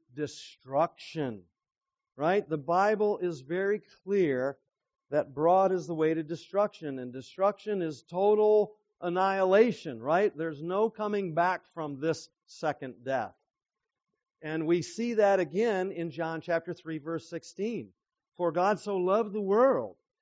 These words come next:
that He gave His only begotten Son, that whoever believes in Him should not burn in hell forever." Is that what it says? "No, shall not perish."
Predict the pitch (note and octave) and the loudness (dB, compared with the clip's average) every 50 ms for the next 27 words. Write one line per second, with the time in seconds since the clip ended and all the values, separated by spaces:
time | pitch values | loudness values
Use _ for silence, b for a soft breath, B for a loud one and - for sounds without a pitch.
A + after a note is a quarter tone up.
0 | _ _ _ F3 F3+ F#3 F3+ G3 F#3 D3+ D#3 G#3 A3+ B3 A#3+ A3+ A3 F3+ F#3+ G3+ | _ _ _ 0 0 0 0 -2 -2 2 4 4 4 4 4 0 0 0 0 -2
1 | A3 A3+ A3+ A3+ A3 F3+ F#3+ F#3+ F#3 G3 G3+ A3 G3 F3+ G3 E3+ - - G#3+ A3+ | -4 -2 -4 -4 -6 -6 -4 -2 0 2 2 2 0 -4 -8 -12 -12 -8 -4 -2
2 | B3 B3 B3 D#3+ A#2+ G#2+ G2 F2+ _ _ _ _ _ _ _ _ _ _ C#3+ D3 | 0 0 0 -2 -4 -6 -10 _ _ _ _ _ _ _ _ _ _ _ _ 0
3 | F3+ G3 F#3+ D#3+ D#3 D#3+ G#3 G#3+ - - G#3+ A#3 A3+ A3+ G#3+ F3 G3 G3+ G#3 G#3+ | 2 2 2 0 -2 -2 -2 -2 0 0 0 2 4 2 2 4 2 2 2 0
4 | A#3 A#3+ A#3 G3 - F#3+ G#3 G3+ G3 F3+ E3+ G3 A3+ A3+ A3+ A3 G#3 - - - | -2 -2 -4 -6 -6 -4 -4 -2 -2 -2 -2 -2 -2 -2 -2 -2 -4 -6 -6 -2
5 | G#3+ G3+ F#3+ F3+ G3 G#3+ A#3 B3 B3+ A#3+ G3+ - _ _ _ _ _ _ _ C#3+ | -2 -2 0 0 -2 0 0 2 2 0 -2 -4 _ _ _ _ _ _ _ 0
6 | F#3 G#3 A3 G#3+ G#3 G3 F3+ F3 G3 G#3 G#3+ F3+ D#3 F#3+ F#3+ F#3+ F#3+ G3+ G#3+ A#3+ | 2 2 2 2 2 0 0 0 0 0 0 0 -2 -4 0 2 4 4 4 4
7 | C4 C#4 - - _ _ _ _ _ _ _ _ _ _ _ _ _ _ _ _ | 2 0 -2 -10 _ _ _ _ _ _ _ _ _ _ _ _ _ _ _ _
8 | _ _ _ _ C#3+ F3 F#3 G3 G3 F#3+ - - G3+ G3+ A3 B3 B3+ A#3+ - _ | _ _ _ _ -2 -2 0 0 0 -2 -2 2 4 4 4 4 2 -4 -8 _
9 | _ _ _ _ _ _ _ _ _ _ _ _ _ E3 F3+ G#3+ B3 C4 B3 G3 | _ _ _ _ _ _ _ _ _ _ _ _ _ -6 -2 0 2 2 2 2
10 | E3 C#3+ - - - - A#3+ A#3 A#3 A#3 A#3 A3+ G#3+ G#3+ A3 A#3 A#3 A3+ G#3 - | 0 -2 -6 -12 -2 0 2 4 4 4 2 2 0 0 0 0 0 0 -2 -6
11 | _ _ A#2+ C#3+ G3 A#3+ C4+ C#4 C#4+ C4 F#3 B2+ G#2 - - - - _ | _ _ -8 -4 0 2 4 4 4 4 2 0 -2 -8 -14 -20 -20 _